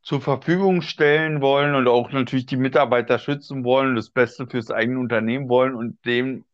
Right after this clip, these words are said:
Menschen dann auch oder dem Mitarbeiter dann auch dieses anbieten. Ähm, was die Impfquote und Herdenimmunität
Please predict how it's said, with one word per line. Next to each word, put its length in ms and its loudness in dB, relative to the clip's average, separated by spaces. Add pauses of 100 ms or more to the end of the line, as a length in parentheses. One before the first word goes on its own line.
(100)
Menschen 680 -6
dann 240 2
auch 240 -2
oder 240 0
dem 80 0
Mitarbeiter 560 0
dann 360 -2 (800)
auch 320 0 (400)
dieses 240 -2
anbieten. 1080 0
Ähm, 360 0 (1500)
was 120 -16
die 140 0
Impfquote 800 2
und 160 2
Herdenimmunität 880 0